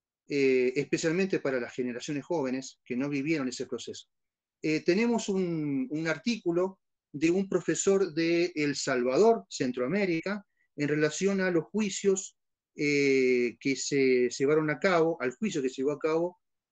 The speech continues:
en relación al asesinato de los jesuitas en El Salvador y de, eh, la cocinera de su hija, que fue en el año mil novecientos ochenta y nueve, ¿sí? Ahí él hace un poco, un, un, eh, eh, presenta un poco el estado de la cuestión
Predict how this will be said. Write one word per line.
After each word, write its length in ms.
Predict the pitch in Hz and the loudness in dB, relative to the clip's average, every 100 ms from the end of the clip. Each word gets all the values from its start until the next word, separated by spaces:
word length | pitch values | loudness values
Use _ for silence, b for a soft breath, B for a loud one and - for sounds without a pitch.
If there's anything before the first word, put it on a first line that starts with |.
| - | -6
en 220 | 143 143 | -2 0
relación 400 | 139 143 139 175 | 0 -2 0 0
al 100 | 165 | 0
asesinato 680 | 151 147 - 143 156 156 151 | -2 -4 -4 -2 -2 0 2
de 100 | 139 | 2
los 120 | 131 | 0
jesuitas 680 | - - 180 165 160 - - _ _ | -2 -2 -2 0 0 -2 -16 _ _
en 140 | 135 135 | -6 -4
El 80 | 131 | -2
Salvador 640 | 139 131 135 147 160 160 _ _ _ _ _ - | -2 0 2 4 4 0 _ _ _ _ _ -2
y 400 | 151 156 156 139 | 2 2 0 -2
de, 460 | 131 143 147 147 | 2 2 2 2
eh, 420 | 139 131 127 123 117 | 4 4 6 4 2
la 120 | 120 | -2
cocinera 340 | 135 - 143 | -2 0 0
de 60 | 151 | 2
su 200 | - 135 | 0 2
hija, 340 | 135 - - _ - | 2 0 -8 _ -14
que 100 | 117 | -10
fue 260 | - 139 135 | 0 2 2
en 60 | |
el 120 | 127 | 0
año 240 | 131 135 131 | 0 0 2
mil 180 | 131 131 | 2 2
novecientos 340 | 131 131 131 | 2 0 -2
ochenta 380 | 117 - 110 110 | -6 -8 -8 -8
y 60 | |
nueve, 240 | 113 107 - _ | -10 -10 -14 _
¿sí? 280 | - - 131 151 _ _ _ - | -18 -10 -10 -10 _ _ _ -8
Ahí 240 | 131 156 | 0 2
él 100 | 151 | 4
hace 220 | 156 - | 4 2
un 100 | 165 | -2
poco, 420 | - 160 156 165 156 | 0 0 2 2 2
un, 120 | 143 | 0
un, 760 | 135 131 131 127 123 117 113 113 | 0 0 0 0 0 -2 -6 -12
eh, 160 | 110 - | -18 -12
eh, 160 | 120 120 - | -10 -10 -10
presenta 380 | - 131 170 165 | -6 -2 -2 0
un 80 | 151 | 0
poco 220 | 160 151 | 0 2
el 60 | 139 | 0
estado 340 | 127 175 175 | 2 2 2
de 40 | 156 | 2
la 120 | 139 | 0
cuestión 520 | 135 127 151 156 170 | -2 -4 -2 -2 -4